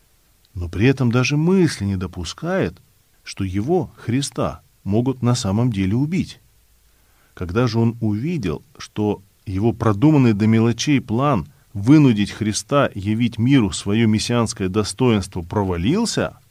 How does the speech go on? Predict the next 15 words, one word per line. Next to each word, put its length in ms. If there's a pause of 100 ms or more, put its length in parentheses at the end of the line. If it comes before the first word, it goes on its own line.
(600)
Христа 440
ведут 360
на 120
распятие, 840 (960)
он 260
в 80
отчаянии 840
бросает 600
деньги 320
первосвященникам 1200 (480)
и 80
уходит, 560 (220)
чтобы 380
повеситься. 800 (800)
Сатана 720